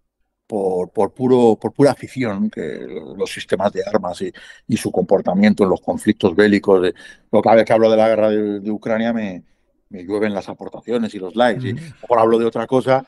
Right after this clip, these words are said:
Speaker 1: y, y se cansan y, y se van, porque es la inmediatez de la noticia.
Speaker 2: Sí, sí,
Speaker 1: Pero
Speaker 2: eso
Speaker 1: luego, pero, eh, eh, los entresijos de las cosas,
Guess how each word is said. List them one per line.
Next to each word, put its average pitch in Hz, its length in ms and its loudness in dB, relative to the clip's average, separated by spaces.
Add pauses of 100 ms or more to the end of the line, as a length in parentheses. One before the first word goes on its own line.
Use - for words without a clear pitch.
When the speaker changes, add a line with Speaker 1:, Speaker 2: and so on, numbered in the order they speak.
(300)
Speaker 1:
y, 104 840 -8
y 107 60 -12
se - 140 -8
cansan 123 440 -2
y, 117 100 -2
y 104 220 -10
se - 160 -8
van, 110 260 0
porque 98 220 -8 (360)
es 120 280 -6
la 120 160 2
inmediatez 117 580 0
de 131 100 -4
la 117 120 -4
noticia. 98 440 -10
Speaker 2:
Sí, 117 140 -6
sí, - 60 -18
Speaker 1:
Pero - 140 -20 (120)
Speaker 2:
eso 151 120 -2
Speaker 1:
luego, 139 360 2
pero, - 320 -6
eh, 127 140 0
eh, 123 160 2
los 117 260 -2
entresijos 120 500 -2
de 160 80 0
las 156 140 0
cosas, - 380 -2